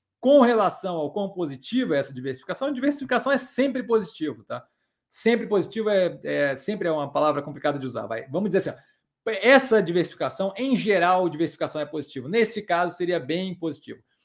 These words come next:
Por quê? É uma área que a, que a, a prestação de serviço, é, dando apoio, abre um espaço ali pra expansão do negócio, abre um espaço que não tá vinculado, acaba sendo um hedge da operação de petróleo. Quanto mais fraca a operação de petróleo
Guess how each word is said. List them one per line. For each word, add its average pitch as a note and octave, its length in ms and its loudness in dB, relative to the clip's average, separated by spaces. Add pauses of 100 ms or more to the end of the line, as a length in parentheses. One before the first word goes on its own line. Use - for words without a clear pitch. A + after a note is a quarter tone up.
(260)
Por C4 200 0
quê? - 220 -8 (300)
É C#4+ 120 -2
uma C#4 140 2
área G#3+ 320 4
que F3 100 -2
a, D#3 100 2
que - 160 -4
a, C3+ 520 -2
a C#3 180 -8
prestação G#3 560 0
de G3+ 100 -4
serviço, C3 640 -4 (480)
é, D3+ 180 -2
dando G3 360 6
apoio, E3+ 540 -2
abre G3+ 400 0
um E3 80 -4
espaço C3 560 -8
ali A#2+ 120 -10
pra C3 160 -8
expansão G3+ 640 -2
do G#3 80 -6
negócio, D#3+ 560 -6 (400)
abre A3 360 2
um G#3+ 80 0
espaço - 540 -6
que G3+ 80 -6
não B3+ 300 2
tá E3+ 280 0
vinculado, C#3+ 760 -4 (360)
acaba A3+ 260 2
sendo A3+ 220 0
um F3 100 -2
hedge E3+ 640 0
da B2+ 200 0
operação F3+ 380 -2
de F3+ 80 -8
petróleo. G#3+ 400 -2
Quanto F#3 260 -6
mais D3+ 640 -4
fraca F#3+ 360 0
a E3+ 40 0
operação E3 320 -4
de D3 60 -12
petróleo D3+ 560 -2